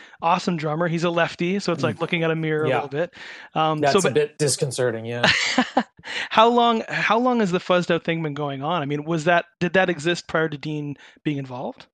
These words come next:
Speaker 2: Kind of. Like, I started thinking about doing, I mean, a long time ago,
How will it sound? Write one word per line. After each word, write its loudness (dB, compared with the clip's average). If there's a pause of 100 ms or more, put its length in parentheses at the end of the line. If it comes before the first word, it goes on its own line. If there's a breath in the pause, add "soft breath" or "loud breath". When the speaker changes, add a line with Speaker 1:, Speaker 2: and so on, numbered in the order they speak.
(320)
Speaker 2:
Kind 0
of. -4
Like, 0
I 2
started 0 (400)
thinking -4
about -2
doing, -8
I -4
mean, -4
a -2
long 2
time -6
ago, -4